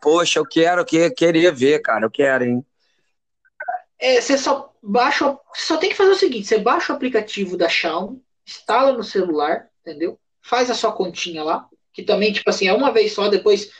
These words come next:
Speaker 2: todos os aparelhos da Xiaomi que você pegar, você vai conseguir acessar e configurar. E, cara, você conecta nele, ele busca, aí já aparece qual é o nome da rede que você quer configurar, que você quer conec-, repetir o sinal, você coloca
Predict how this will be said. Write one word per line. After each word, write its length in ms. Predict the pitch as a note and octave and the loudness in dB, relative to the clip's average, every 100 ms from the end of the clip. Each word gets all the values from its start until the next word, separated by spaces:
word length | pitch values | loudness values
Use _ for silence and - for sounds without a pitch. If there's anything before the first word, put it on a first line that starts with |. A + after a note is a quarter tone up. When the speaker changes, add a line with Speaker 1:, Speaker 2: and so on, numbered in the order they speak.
| _ | _
Speaker 2:
todos 300 | - C#4 C4+ | -2 0 0
os 140 | A#3+ A#3 | 0 0
aparelhos 580 | G#3+ - G3 F#3 F#3 | 0 0 2 4 4
da 100 | F#3 | 2
Xiaomi 320 | E3 F#3+ F3+ F3 | 0 0 0 -2
que 120 | F#3+ | -6
você 180 | F#3+ F#3+ | -4 -2
pegar, 240 | E3+ E3+ | 2 2
você 160 | E3+ F3+ | 0 -2
vai 140 | F3+ | -2
conseguir 520 | F3+ F3 E3+ D#3 G3+ _ | -2 -8 -8 -8 -12 _
acessar 420 | - - D3+ - D#3+ | -20 -14 -10 -4 -4
e 40 | |
configurar. 600 | - - D#3+ D#3 D#3+ - _ _ _ _ | -4 -10 -4 0 0 -4 _ _ _ _
E, 80 | G3 | -12
cara, 420 | A#3+ C#4+ A3+ - _ _ _ _ _ | -2 0 0 -4 _ _ _ _ _
você 180 | - | -6
conecta 460 | F#3+ E3+ F#3 A3 C4 | -2 0 0 0 0
nele, 340 | B3+ A3+ A#3 - _ _ | 4 4 2 -6 _ _
ele 220 | D#3+ D#3+ D#3+ | -6 -4 -4
busca, 680 | D#3 F3+ G#3 - C4+ F3+ _ _ _ | 0 2 2 0 -2 -2 _ _ _
aí 140 | - F3 | -4 0
já 140 | G#3 | 0
aparece 380 | G3+ F#3+ F3 - | 2 2 2 -2
qual 160 | - G#3+ | 0 2
é 140 | G#3+ | 4
o 60 | G3+ | 2
nome 160 | F#3 | 0
da 100 | F3+ | 0
rede 280 | E3 A#3+ B3+ | 2 0 0
que 80 | C4 | -2
você 260 | A#3 B3 | -2 -2
quer 140 | A3 G#3 | 0 -2
configurar, 680 | G#3 G3+ G#3+ F#3+ F3 A#3+ - _ _ - | -4 -4 0 2 4 0 -4 _ _ -14
que 80 | |
você 240 | F3+ E3 F3 | -8 -4 -4
quer 100 | F3+ | -4
conec-, 340 | - F3 F3 - | -2 0 0 -4
repetir 380 | F3+ F3 F3+ F3 | -2 -2 -2 -4
o 20 | |
sinal, 420 | F#3+ F3+ B3 - _ _ _ _ | -2 -2 -2 -4 _ _ _ _
você 200 | E3+ G#3+ | -6 -2
coloca 560 | F#3+ F3 G#3+ A#3 B3+ | 2 4 4 2 -2